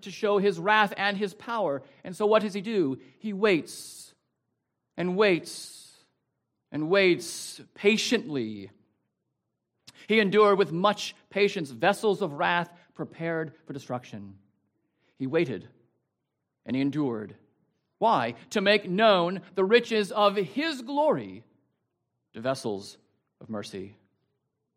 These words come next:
Or consider Philippians two, that all are to glorify God. The purpose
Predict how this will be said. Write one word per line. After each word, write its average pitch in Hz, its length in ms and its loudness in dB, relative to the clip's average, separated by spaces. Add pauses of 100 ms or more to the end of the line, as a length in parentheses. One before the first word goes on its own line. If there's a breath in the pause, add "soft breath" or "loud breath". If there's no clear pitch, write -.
(1800)
Or 160 100 -6
consider 139 380 -2 (200 soft breath)
Philippians 139 360 -4
two, 113 380 -6 (1160)
that - 120 -14 (120)
all 120 680 6 (400)
are - 80 -6
to 123 80 -8
glorify 104 520 -6 (240)
God. 95 320 -6 (160 soft breath)
The 175 80 -2
purpose 196 440 0